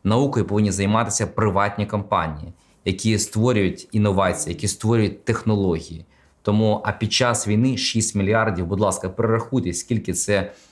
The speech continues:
буде коштувати для нас снарядів, е, та зброї. І головне, що мені подобається, це Міністерство захисту, не України, Міністерство захисту довкілля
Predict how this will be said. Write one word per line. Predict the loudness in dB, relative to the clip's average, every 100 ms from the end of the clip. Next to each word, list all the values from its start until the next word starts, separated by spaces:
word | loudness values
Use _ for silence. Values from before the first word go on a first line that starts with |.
| _ _ -2
буде | 0 0
коштувати | 0 0 0 -2 0
для | 0
нас | 2 2 0
снарядів, | 0 2 2 0 0 -4 -6 -4
е, | 0 0 -2
та | 0 0
зброї. | 0 -2 -2 -2 -6 -12 -20 _ _ _
І | -2 2 0 0
головне, | 0 2 2
що | 0
мені | 0 0
подобається, | 0 0 0 -2 -2
це | -2 0 -2 -6 _ _
Міністерство | 0 2 2 0 0 0 -4 -2
захисту, | -2 0 0 -2 -6 -6 -10 -12 _ _ _ _
не | 0 2
України, | 0 0 2 4 2 0 -4 -16 _ _ _ _ _ _
Міністерство | 0 2 0 0
захисту | 0 -2 -4 -4
довкілля | 0 -2 -2 -2 2 2 2 0 -2